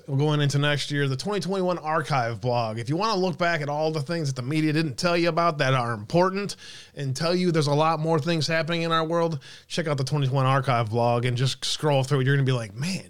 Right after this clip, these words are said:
nobody just said anything about any of this stuff." And now it's starting to come out this year, finally. Maybe some of it'll come out next year. That seems to be the way it goes, two to three years ahead of time is,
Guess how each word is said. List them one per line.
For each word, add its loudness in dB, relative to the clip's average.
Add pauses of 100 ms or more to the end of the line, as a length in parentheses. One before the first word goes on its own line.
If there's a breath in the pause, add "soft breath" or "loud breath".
nobody -2
just -4
said 0
anything 0
about -6
any -4
of -4
this -6
stuff." -2
And 0
now 2
it's 0
starting 0
to -2
come 0
out 0
this -2
year, -10
finally. -10 (420 loud breath)
Maybe 2
some 0
of 0
it'll 0
come 0
out 0
next -2
year. -2
That -4
seems 0
to -2
be 2
the 0
way 2
it 0
goes, 2
two -2
to 0
three -2
years 2
ahead 2
of -2
time 2
is, 0